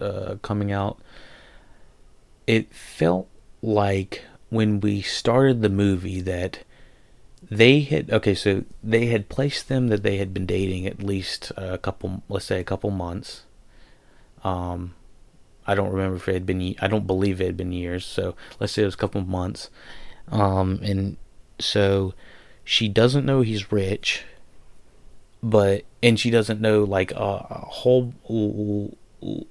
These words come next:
loads of information of, uh, personal information from him. Um, so I'm, like, com-,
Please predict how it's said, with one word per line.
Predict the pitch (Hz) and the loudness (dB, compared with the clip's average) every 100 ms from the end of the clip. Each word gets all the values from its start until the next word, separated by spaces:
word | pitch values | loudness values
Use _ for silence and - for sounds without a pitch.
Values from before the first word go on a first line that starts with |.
| - | -14
loads | - 110 110 131 127 110 101 | -4 4 8 8 8 6 2
of | 101 98 | -6 0
information | 101 95 95 98 98 - 92 | 0 0 -2 0 0 -2 -2
of, | 90 90 - - | -2 -4 -14 -10
uh, | 98 98 90 - - - - - | -6 -6 -8 -16 -18 -18 -20 2
personal | 139 131 113 98 | 4 4 2 2
information | 98 92 98 95 92 95 | 2 -2 -4 -4 -4 -6
from | 92 95 | -6 -8
him. | 92 101 92 98 - - - _ _ _ - - | -4 -2 -4 -8 -14 -20 -20 _ _ _ -20 -8
Um, | 98 98 95 92 92 92 92 90 - _ - - _ - _ - _ - - | -6 -4 -4 -4 -6 -6 -8 -12 -20 _ -20 -20 _ -20 _ -20 _ -18 -10
so | - - 104 101 101 98 101 - | -4 0 2 2 0 0 -4 -4
I'm, | 107 117 110 | -4 -2 0
like, | 104 98 92 - - | 2 0 -4 -12 -10
com-, | - 101 | -4 -4